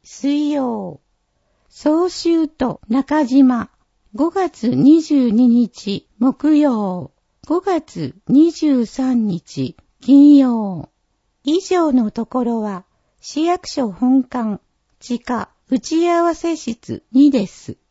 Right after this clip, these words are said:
総合市所管内、受付時間は九時から十六時、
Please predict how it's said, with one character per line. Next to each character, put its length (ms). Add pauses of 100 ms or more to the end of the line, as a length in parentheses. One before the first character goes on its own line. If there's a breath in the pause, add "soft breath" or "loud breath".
(960)
総 400
合 260
市 240
所 180
管 420
内、 340 (640)
受 240
付 320
時 160
間 320
は 220 (100)
九 160
時 180
か 160
ら 180
十 360
六 320
時、 260